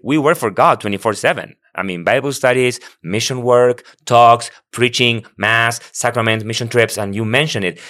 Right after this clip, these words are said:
So we, we, we're always working for God, but the, the risk is to say,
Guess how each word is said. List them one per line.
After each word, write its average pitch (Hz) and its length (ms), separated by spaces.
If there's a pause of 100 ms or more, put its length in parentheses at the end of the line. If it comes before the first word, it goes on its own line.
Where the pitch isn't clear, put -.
(120)
So - 340
we, 120 300
we, 139 340
we're 131 300
always 170 440
working 127 460
for 98 220
God, 98 400 (260)
but 107 160
the, 104 240
the 98 160
risk 101 760 (280)
is 113 260
to - 120
say, 107 400